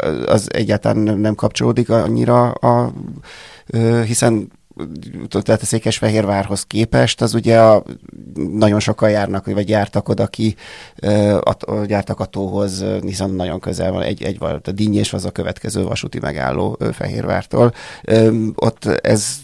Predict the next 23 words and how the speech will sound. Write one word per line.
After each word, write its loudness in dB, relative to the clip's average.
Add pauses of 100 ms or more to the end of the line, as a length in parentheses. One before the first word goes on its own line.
(160)
mennyire 0
látjátok, -6
hogy -4
mennyire -4
van, -6
mennyire -2
van -2
közel 0
ilyen -2
tekintetben -6
a -4
város, -4
vagy -6
inkább -4
már -2
tényleg -2
inkább -6
budapesti -6
agglomerációként -8
működik -10
ez -12
a -8
környék? -14